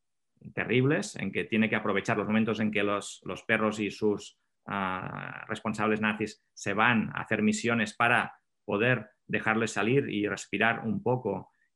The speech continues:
y darles la comida, ah, que, que puede, que puede conseguir, porque claro, son esos siete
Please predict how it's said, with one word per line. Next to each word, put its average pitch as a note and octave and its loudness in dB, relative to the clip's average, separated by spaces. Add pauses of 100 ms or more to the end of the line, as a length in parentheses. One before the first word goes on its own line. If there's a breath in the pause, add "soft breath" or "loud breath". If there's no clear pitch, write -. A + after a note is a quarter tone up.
y A2 2
darles G#2 0
la G#2 0
comida, A#2 0
ah, F#2 -10 (100)
que, F#2+ -8 (380)
que F#2 -10
puede, G2 -4
que F2+ -12
puede G2 -6
conseguir, G2 0
porque F2+ -4
claro, G#2 0
son G#2 -4
esos - -6
siete C3+ -2